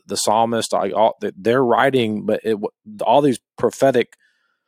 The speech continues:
things that they wrote did not originate in their own will, but they originated, um, from God through the Holy Spirit. So I think when you talk about the light, um,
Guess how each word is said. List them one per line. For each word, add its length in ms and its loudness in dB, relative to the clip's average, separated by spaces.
things 340 2
that 120 2
they 140 0
wrote 540 4
did 140 2
not 260 2
originate 580 2
in 80 0
their 180 0
own 160 -2
will, 240 2
but 160 -8
they 240 -2
originated, 800 -2
um, 380 0
from 160 -2
God 480 2
through 80 -2
the 120 0
Holy 260 -2
Spirit. 420 0
So 100 0
I 60 2
think 320 0
when 140 0
you 260 -2
talk 200 0
about 200 0
the 100 -6
light, 500 0
um, 460 0